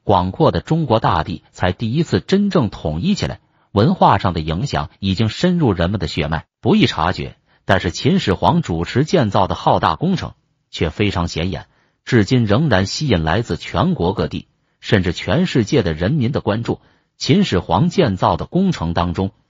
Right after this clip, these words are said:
有六个最为突出，而且有四个至今屹立不倒。这六大世界级工程都是什么？欢迎收看剧谈史，点个订阅，让我为您解说历史故事。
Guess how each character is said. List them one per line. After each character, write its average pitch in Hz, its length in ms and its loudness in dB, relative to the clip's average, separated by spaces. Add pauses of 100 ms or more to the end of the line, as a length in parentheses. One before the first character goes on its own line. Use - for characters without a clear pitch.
(140)
有 90 220 2
六 120 240 2
个 82 100 -4
最 104 240 0
为 76 140 -4
突 - 180 -10
出， - 180 -10 (760)
而 131 160 4
且 147 120 2
有 101 140 4
四 143 240 0
个 95 120 2
至 95 160 -2
今 127 260 0
屹 156 100 -2
立 90 140 0
不 90 120 -4
倒。 69 300 -8 (320)
这 107 120 2
六 92 180 2
大 92 180 2
世 92 160 -2
界 95 200 2
级 101 160 -2
工 165 240 -2
程 104 240 -2
都 165 200 0
是 - 120 -2
什 76 120 -6
么？ 76 120 -8 (340)
欢 113 300 0
迎 98 160 0
收 131 200 0
看 107 220 0
剧 95 180 -2
谈 95 280 -2
史， - 240 -8 (320)
点 80 180 0
个 82 100 -4
订 85 200 -4
阅， 117 200 -2 (300)
让 92 160 2
我 85 80 2
为 87 180 2
您 92 180 -2
解 76 200 -4
说 104 160 0
历 131 180 -2
史 82 140 -6
故 110 220 -4
事。 - 160 -10